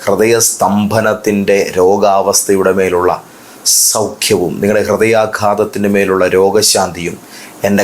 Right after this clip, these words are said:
കർത്താവ് തരികയാണ്. ടെൻഷൻ കൂടുമ്പോൾ, അത് വല്ലാതെ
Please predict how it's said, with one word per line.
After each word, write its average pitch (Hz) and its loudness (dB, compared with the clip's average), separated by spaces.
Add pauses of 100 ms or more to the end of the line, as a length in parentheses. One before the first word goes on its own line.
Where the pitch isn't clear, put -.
കർത്താവ് 92 0
തരികയാണ്. 85 0 (760)
ടെൻഷൻ 120 0 (100)
കൂടുമ്പോൾ, 113 2 (260)
അത് 101 0 (140)
വല്ലാതെ 120 2